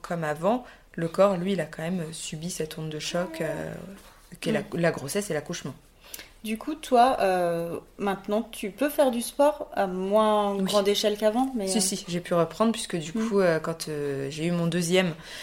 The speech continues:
Speaker 1: du coup, ma sage-femme m'a dit : « On va voir parce que, euh, cette malformation, euh, c'est tout l'un ou tout l'autre, soit on la remet en place, ça va bien, soit ça saute et ça se remet comme c'était avant. »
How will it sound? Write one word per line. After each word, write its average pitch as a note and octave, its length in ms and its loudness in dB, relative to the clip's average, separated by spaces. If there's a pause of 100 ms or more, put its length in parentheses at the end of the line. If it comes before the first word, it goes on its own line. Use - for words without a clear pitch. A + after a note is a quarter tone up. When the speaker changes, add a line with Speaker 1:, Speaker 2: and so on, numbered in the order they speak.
(220)
Speaker 1:
du F3 100 0
coup, - 160 -8
ma F3 120 4
sage-femme F3 360 4
m'a E3 100 2
dit : « E3+ 140 -2
On E3+ 80 0
va E3 140 4
voir F#3+ 260 2
parce - 140 -4
que, - 100 -8
euh, - 320 -10
cette E3 240 -4
malformation, D#3+ 920 0
euh, D3+ 280 0
c'est D#3 220 -4
tout - 140 -6
l'un F#3 100 2
ou - 40 -4
tout E3+ 100 -6
l'autre, G3 160 0
soit E3 280 2
on D#3+ 40 -4
la D#3+ 100 2
remet E3 160 0
en D#3+ 100 0
place, E3 280 0
ça D#3 100 -2
va D3+ 100 0
bien, F3+ 200 -4
soit G3+ 220 -2
ça F#3+ 140 -2
saute G#3+ 260 -2
et - 20 -2
ça E3+ 140 -4
se - 80 -6
remet F#3+ 200 -2
comme F3+ 160 -2
c'était E3+ 240 -4
avant. » D3 200 -2